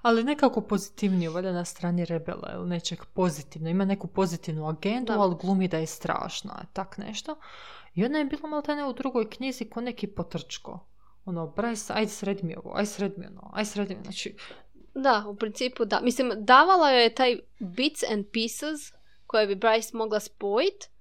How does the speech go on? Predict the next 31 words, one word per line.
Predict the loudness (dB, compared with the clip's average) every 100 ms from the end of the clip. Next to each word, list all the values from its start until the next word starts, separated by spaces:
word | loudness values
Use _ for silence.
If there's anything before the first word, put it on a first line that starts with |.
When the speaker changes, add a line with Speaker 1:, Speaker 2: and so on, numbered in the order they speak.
| -20 -16 -2
Speaker 2:
ali | 0 2
nije | 2 2
ju |
Bryce | 2 2 2
morala | 0 0 0
molja-, | 0 -2 -4 -2
znaš, | -2 -2
ono, | -2 -2 -4
u |
prvoj | -2 0 0
knjizi | -4 -6 -6
si | -6
dobio | -2 0 0 -4
taj | -4
dojam | -2 -2 -2
da |
je | -4
strašno | -4 -4 -2 -2
zato | -4 -4
što | -6 -6
je |
uvijek | -4 -8 -10 -20 -20 -20 -12
uvijek | -4 -4 0
je | 0
nešto | 0 -2
tražila | -2 2 2 2 -2
od | 0
Bryce | 0 -2 -4
za | -8 -8
uzvrat. | -8 -12 -14 -10 -2
Speaker 1:
Mhm. | 0 0 -2